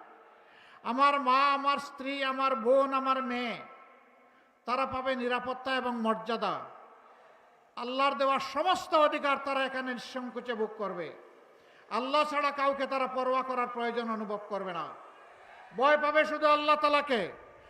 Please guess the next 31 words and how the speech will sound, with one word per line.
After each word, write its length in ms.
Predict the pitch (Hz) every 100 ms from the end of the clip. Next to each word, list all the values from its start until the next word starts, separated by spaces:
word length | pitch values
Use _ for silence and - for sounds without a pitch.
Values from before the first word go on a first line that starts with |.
| - -
আল্লাহ 280 | 254 294
রাব্বুল 300 | 302 311 311
আলামিন 360 | 302 302 302 311
যাকে 240 | 302 285
সম্মান 420 | 285 285 277 294 294
করতে 260 | 285 285
বলেছেন, 400 | 285 285 277 277
আমরা 220 | 277 269 262
তাদের 260 | 269 262
সবাইকে 420 | 262 262 269 254
সম্মান 360 | 254 233 214 208
করব। 400 | 196 180 143 131 - - - - - -
যাকে 300 | 233 254 285
ভালোবাসতে 640 | 240 285 311 311 294 320
বলেছেন, 460 | 302 302 302 294 285
তাদের 280 | 285 269 277
সবাইকে 440 | - 269 277 277
ভালোবাসবো। 680 | 226 240 247 226 208 190 156 - - - - -
কিন্তু 220 | 262 262
আল্লাহর 360 | 285 277 311 302 302
কসম, 360 | 311 311 285
আল্লাহ 220 | 269 269
ছাড়া 240 | 269 262 254
কাউকে 320 | 247 240 233
ভয় 220 | 196 208
করব 300 | 208 196 170
না, 160 | 165 120 - - - - - - - - - - -
নারীরাও 580 | 214 254 285 311 311 311
না, 220 | 311 330
পুরুষরাও 640 | 320 294 311 - 277 247
না। 180 | 185